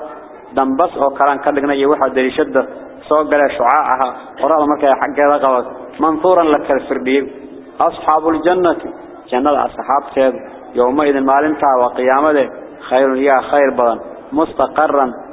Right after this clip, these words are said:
makaanu sugnaanta xaggiis, "wa ahsanu," wanaagsan, "maqiilan," nasashada iyo meesha lagu raaxaysto, lagu nasto xaggeeda, iyaa khayr badan, baa Alle subhanahu wa ta'ala, waa qiyaamad.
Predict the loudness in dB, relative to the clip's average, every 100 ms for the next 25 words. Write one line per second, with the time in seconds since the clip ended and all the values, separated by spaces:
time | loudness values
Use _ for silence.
0 | -6 -6 -2 0 0 -2 -4 0 0 -2
1 | 0 0 0 -2 -2 -8 -16 0 2 2
2 | -2 -2 2 2 -2 -8 -20 -6 0 2
3 | 2 0 -2 0 -2 0 2 4 2 -2
4 | -16 -16 -6 -4 -2 -2 2 2 0 0
5 | -2 -4 -14 -10 -2 -2 0 2 4 2
6 | 2 0 0 2 2 2 2 2 -2 -4
7 | -2 2 0 0 -8 -14 -8 0 2 2
8 | 2 2 2 2 2 0 -2 -2 0 0
9 | 2 2 2 0 0 0 0